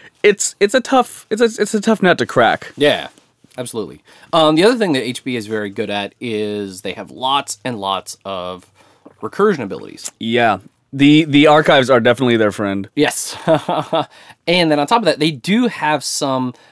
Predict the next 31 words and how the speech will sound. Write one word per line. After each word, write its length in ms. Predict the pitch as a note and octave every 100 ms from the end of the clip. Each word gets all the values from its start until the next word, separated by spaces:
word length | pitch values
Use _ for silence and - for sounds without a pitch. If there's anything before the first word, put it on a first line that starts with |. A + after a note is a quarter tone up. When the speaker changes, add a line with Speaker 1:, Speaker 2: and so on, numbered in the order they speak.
| _ _
Speaker 2:
fast 460 | - C3 C3+ -
advance 360 | C#3+ B2+ A#2 -
tools. 640 | - C#3 A#2 G#2+ G#2 - _ _ _ -
Um, 540 | B2+ A#2 A2 G#2 G#2 _ _ _ _ _ - _ _ _
it's 360 | E3 C#3 - - _ _ -
often 560 | D#3 - A3 G#3 E3+ - -
not, 460 | C3 C#3 D3 - _ -
like, 460 | D3 D3+ C#3 - -
unlike 340 | F#3 F#3 D#3 -
N 140 | B2
B 80 | A#2
N, 80 | A2
which 140 | G2+
we'll 80 | G#2+
get 160 | G2+ -
to, 300 | G#2 G2 F2 _ _ _ _ -
uh, 380 | G#2+ G2 F#2 - _ -
H 220 | C#3 C3
Bs 300 | C3+ B2 A2
tend 200 | - A#2+
to 60 | A2
be 160 | G#2+ G#2
more 480 | G#2 G2+ G2+ G2+ -
conditional 640 | A#2+ G#2+ G#2+ G2 F2+ D#2 _ _ -
and 500 | G2+ F#2+ F#2 F2 - _ _ _ _ _ _ F3 D#3+ F#3+ G3 G3+
sort 320 | G3 G#3+ A#3
of 80 | A#3
a 60 | A3+
bit 100 | G#3
more 180 | G#3+
expensive. 460 | G3+ - G#3+ D4 -